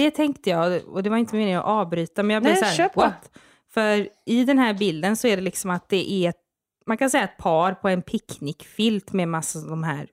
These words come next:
Speaker 1: bägarna då, ten of cups, och en katt. Och det passar ju jättebra, vi har ju katter. Men sen så är det ju, om det är en till kvinna eller en karl, jag kan inte urskilja det, som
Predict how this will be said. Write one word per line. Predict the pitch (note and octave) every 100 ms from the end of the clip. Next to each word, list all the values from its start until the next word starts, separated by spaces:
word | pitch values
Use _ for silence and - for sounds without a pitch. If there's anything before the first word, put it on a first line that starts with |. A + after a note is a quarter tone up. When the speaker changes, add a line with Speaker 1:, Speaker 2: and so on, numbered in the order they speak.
| _ - F3
Speaker 1:
bägarna | F#3+ F3+ D#3+ D3+ D#3+ E3
då, | D3+
ten | - F3 D#3
of | D3+ -
cups, | D#3+ - - - - - - _ _ _ -
och | F#3+
en | F3+
katt. | F3 F3 -
Och | G3
det | F#3+
passar | G3 F#3+ -
ju | F#3
jättebra, | F#3 - E3 D3+ F3
vi | F3+
har | E3
ju | D3+
katter. | - F#3+ - F#3 G#3+
Men | G#3 G3
sen | G#3
så | B3+
är | - C4 G3+
det | G3
ju, | G3 - _ _ _ _
om | G3+ G#3
det | A#3 B3
är |
en | C4+
till | C4 G#3 F#3
kvinna | - A3 F3 D#3+
eller | - E3
en | F3+ F3
karl, | - E3+ D#3
jag | F#3
kan | A3
inte | G#3+ G3+ F#3+ F3+ -
urskilja | - G3+ - D3+ D#3
det, | D#3 C#3+ - - _ _ _ _ _ -
som | - G3 G3 F3+